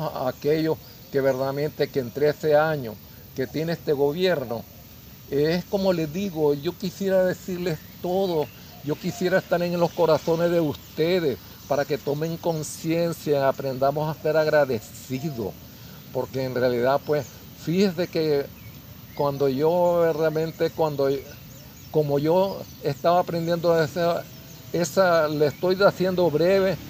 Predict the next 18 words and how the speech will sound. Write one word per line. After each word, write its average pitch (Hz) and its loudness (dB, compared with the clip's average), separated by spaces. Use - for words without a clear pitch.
pero 151 4
es 160 0
como 180 0
les 170 0
digo, 143 -2
yo 139 -2
quisiera 165 -2
platicarles 151 0
todo 165 2
cómo 151 2
fue 156 0
mi 151 -2
vida, 170 0
pero 143 4
verdaderamente 143 0
es 170 2
mentira, 170 -2
no 139 -6